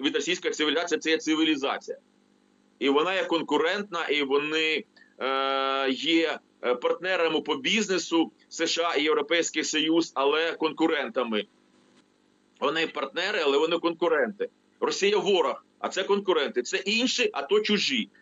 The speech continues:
Якщо говорити в термінах, е,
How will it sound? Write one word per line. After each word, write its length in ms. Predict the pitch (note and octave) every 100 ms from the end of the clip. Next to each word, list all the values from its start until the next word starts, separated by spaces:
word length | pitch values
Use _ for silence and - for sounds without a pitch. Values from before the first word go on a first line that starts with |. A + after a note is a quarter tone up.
| -
Якщо 280 | C#3 G3
говорити 340 | D#3 D#3 E3 D#3+
в 60 |
термінах, 500 | - E3 D#3 D3 C#3 - _ - - -
е, 760 | C3 C3+ C3+ C3+ C3+ C3+ C3